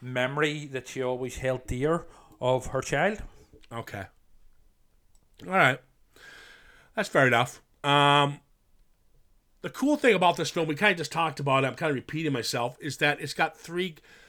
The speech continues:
Speaker 2: three types of characters. You got the team that we kind of, we st-, we start bonding with.
Speaker 1: Mm-hmm.
Speaker 2: You've got the monsters, and the cave is quite a character.
Speaker 1: Yes.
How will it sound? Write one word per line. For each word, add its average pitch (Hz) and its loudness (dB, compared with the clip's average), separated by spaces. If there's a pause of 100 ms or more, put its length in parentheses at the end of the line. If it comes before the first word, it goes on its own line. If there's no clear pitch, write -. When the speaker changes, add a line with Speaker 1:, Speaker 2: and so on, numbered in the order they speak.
(100)
Speaker 2:
three 196 -6
types 156 0
of 139 -8
characters. 131 -2 (240)
You 123 -6
got 127 -4
the - -12
team 151 -2
that 135 0
we 123 -6
kind 127 0
of, 117 -4
we 131 -12
st-, - -16
we 131 -10
start - -4
bonding 131 2
with. 143 0 (100)
Speaker 1:
Mm-hmm. 123 -12 (160)
Speaker 2:
You've 120 -6
got 123 2
the 120 0
monsters, 156 0 (260)
and 170 -2
the 190 -2
cave 240 0
is 131 -14
quite 131 2
a 113 -2
character. 110 -2
Speaker 1:
Yes. - 0